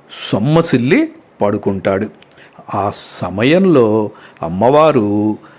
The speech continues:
ఆయన గొంతు మీద ఇలా నిమురుతూ, ఆ,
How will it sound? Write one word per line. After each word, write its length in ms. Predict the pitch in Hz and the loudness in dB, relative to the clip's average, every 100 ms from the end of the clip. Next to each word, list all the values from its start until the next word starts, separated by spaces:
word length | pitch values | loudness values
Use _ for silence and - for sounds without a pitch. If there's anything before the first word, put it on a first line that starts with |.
| - | -6
ఆయన 220 | 101 98 | -6 -4
గొంతు 400 | 92 107 120 120 | -8 -6 -4 -2
మీద 240 | 143 139 123 | 2 2 0
ఇలా 560 | - 113 107 117 113 - | -2 -2 2 2 0 -2
నిమురుతూ, 680 | 120 120 131 139 135 247 247 - - - - _ _ _ - | -2 0 2 2 2 0 0 -12 -20 -20 -20 _ _ _ -12
ఆ, 200 | 104 127 | -8 -6